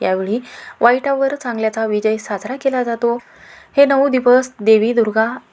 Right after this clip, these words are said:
आणि तिच्या नऊ अवतारांना नवदुर्गाला समर्पित आहे. प्रत्येक दिवस देवीच्या अवताराशी संबंधित आहे. पहिला दिवस आहे प्रतिपदा. पहिला दिवस म्हणून ओळखला जाणारा हा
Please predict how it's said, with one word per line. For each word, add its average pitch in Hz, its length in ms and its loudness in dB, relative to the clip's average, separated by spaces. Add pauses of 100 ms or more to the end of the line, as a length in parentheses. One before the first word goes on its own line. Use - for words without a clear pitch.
(100)
आणि 247 280 -2
तिच्या 214 380 -6
नऊ 208 300 -2 (120)
अवतारांना 190 640 -2 (360)
नवदुर्गाला 214 640 0
समर्पित 185 500 -6
आहे. 185 260 -2 (160)
प्रत्येक 185 380 -4
दिवस 190 380 -2 (320)
देवीच्या 254 400 4 (100)
अवताराशी 190 560 -4
संबंधित 185 460 -4
आहे. 175 260 -4 (480)
पहिला 277 260 4
दिवस 262 320 -2
आहे 233 280 -4
प्रतिपदा. 180 640 -2 (280)
पहिला 180 280 -4
दिवस 190 340 -2
म्हणून 190 240 -4 (340)
ओळखला 254 380 4
जाणारा 262 320 -2
हा 247 260 -2